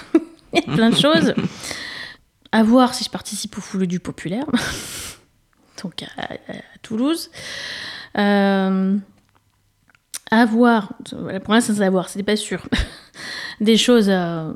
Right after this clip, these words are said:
Speaker 1: sur Guéret, euh, à la mi-avril, mais voilà, pour l'instant,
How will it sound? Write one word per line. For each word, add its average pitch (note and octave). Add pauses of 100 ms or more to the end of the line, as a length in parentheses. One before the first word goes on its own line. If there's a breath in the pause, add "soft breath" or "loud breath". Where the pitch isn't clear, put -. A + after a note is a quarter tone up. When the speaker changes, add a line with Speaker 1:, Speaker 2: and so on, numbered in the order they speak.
(120)
Speaker 1:
sur -
Guéret, G#3
euh, D#3+
à F3+
la F3+
mi-avril, G3+
mais E3+
voilà, D#3
pour -
l'instant, G3+